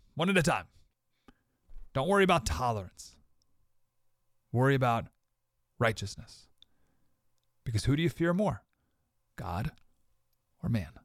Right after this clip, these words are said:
Lie number one, life is random. The truth is, God is sovereign.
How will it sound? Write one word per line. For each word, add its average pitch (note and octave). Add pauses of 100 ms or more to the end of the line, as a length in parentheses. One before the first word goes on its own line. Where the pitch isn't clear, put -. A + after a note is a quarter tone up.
(1900)
Lie C3
number D3
one, D3 (460)
life B2
is A2+
random. A2 (200)
The G#2+
truth E3+
is, F#3+ (400)
God A#2
is A2
sovereign. B2